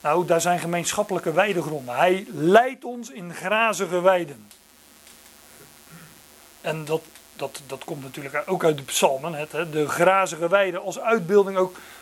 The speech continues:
van het, van, van het voedsel, de, het, het woord van God dat hij ons geeft.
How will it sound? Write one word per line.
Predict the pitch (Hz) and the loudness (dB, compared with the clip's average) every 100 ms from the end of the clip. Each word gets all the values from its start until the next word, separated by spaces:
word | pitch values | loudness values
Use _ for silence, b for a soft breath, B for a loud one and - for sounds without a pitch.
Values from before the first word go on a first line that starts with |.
| B | B
van | - 220 202 | 2 2 2
het, | 190 - | -4 -4
van, | - 202 202 240 | -6 -4 -4 -6
van | - 208 190 B B B B | -2 -2 -2 B B B B
het | 165 170 | -4 -2
voedsel, | - 285 - 233 175 131 _ - | 4 4 4 2 2 -2 _ -12
de, | 165 220 | -2 0
het, | 214 226 | 2 2
het | 190 190 | 4 4
woord | 160 233 269 - | 4 6 6 4
van | 214 190 | 0 2
God | 262 190 - - _ _ _ - - - | 2 2 -2 -18 _ _ _ -20 -20 -6
dat | - 202 | 4 4
hij | 156 175 202 | 6 2 2
ons | 185 165 | -4 -10
geeft. | 185 143 117 | -10 -10 -12